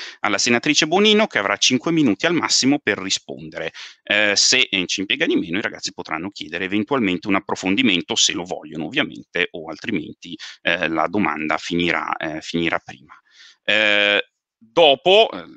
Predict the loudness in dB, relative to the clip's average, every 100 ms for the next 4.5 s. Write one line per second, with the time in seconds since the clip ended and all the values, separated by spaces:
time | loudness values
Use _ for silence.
0 | -20 -14 -6 -2 -2 -2 0 0 0 0
1 | 0 0 -4 -2 2 2 4 4 4 2
2 | 0 2 2 0 0 2 2 0 0 -2
3 | -2 0 -2 -2 -4 -2 -6 -6 -4 -2
4 | -2 -2 -2 0